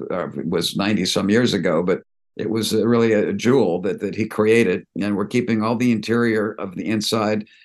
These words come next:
but creating a rise, making it easier to get in and out. We got rid of a middle, uh, aisle, which really presents much better seating capacity and more space between the seats. And, um, we're gonna have state-of-the-art, uh, visual and, and audio, uh,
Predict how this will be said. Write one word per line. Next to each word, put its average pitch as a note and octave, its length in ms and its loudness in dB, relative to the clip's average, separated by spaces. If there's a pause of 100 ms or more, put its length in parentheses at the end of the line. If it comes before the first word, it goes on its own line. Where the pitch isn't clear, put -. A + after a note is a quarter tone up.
(140)
but G#2+ 140 -6
creating A#2+ 340 2
a G#2+ 60 2
rise, A2+ 460 2
making A#2 340 -2
it G#2 40 0
easier A2+ 320 0
to A2 80 0
get G#2+ 200 0
in A2 120 -4
and G#2+ 120 -4
out. A2 280 -4
We G2 80 -8
got G#2 160 -2
rid A2+ 120 -4
of G2+ 140 -6
a G#2+ 40 -6
middle, G#2 440 -2 (220)
uh, F#2+ 220 -4
aisle, A#2 380 2
which F#2 260 -2
really G2+ 280 0
presents - 640 -4 (240)
much B2 280 -4
better A2+ 400 2
seating C3 320 0
capacity A#2+ 640 -2
and G#2 120 -2
more G#2+ 160 -2
space A#2 480 -4
between A#2+ 420 -2
the G#2+ 80 0
seats. A2+ 480 0 (440)
And, B2 480 0
um, A#2 320 0
we're A#2 120 2
gonna A#2 180 0
have A2 160 0
state-of-the-art, A2 800 -2
uh, F#2+ 180 -6
visual G2+ 540 0
and, F#2 180 -6
and F#2 180 -4
audio, G2+ 720 0
uh, F#2 280 -2